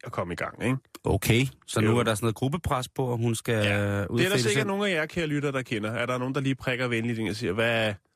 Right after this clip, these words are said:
Speaker 1: skal du sidde der og tørre ind, eller skal du have en på opleveren? Se at komme i gang."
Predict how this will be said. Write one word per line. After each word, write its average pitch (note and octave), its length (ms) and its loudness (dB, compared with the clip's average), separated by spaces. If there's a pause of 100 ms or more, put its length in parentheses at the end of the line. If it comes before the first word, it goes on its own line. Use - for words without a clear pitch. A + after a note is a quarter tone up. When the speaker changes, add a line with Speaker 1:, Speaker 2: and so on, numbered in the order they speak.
Speaker 1:
skal - 180 -4
du B2 60 0
sidde E3 220 0
der E3+ 120 2
og D#3+ 60 -2
tørre C#3+ 300 0
ind, C#3+ 100 -6
eller B2+ 200 0
skal A#2+ 180 -4
du A#2 40 0
have A#2+ 120 0
en - 100 -10
på - 100 -4
opleveren? A2 500 -2 (260)
Se - 200 0
at G#2+ 80 -2
komme A2+ 180 0
i - 20 -2
gang." G#2 240 -2